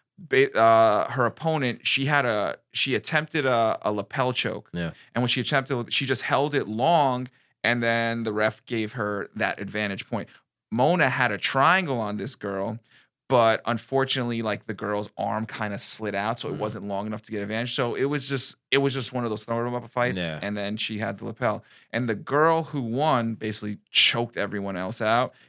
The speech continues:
Speaker 1: and then she got her blue belt
Speaker 2: She
Speaker 1: on
Speaker 2: had her
Speaker 1: stage. Yeah, that girl was, she was,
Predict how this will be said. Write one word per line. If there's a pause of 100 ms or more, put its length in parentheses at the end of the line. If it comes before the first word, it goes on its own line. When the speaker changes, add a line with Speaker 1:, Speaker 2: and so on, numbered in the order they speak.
Speaker 1:
and
then
she
got
her
blue
belt
Speaker 2:
She
Speaker 1:
on
Speaker 2:
had
her
Speaker 1:
stage. (120)
Yeah, (320)
that
girl
was,
she
was,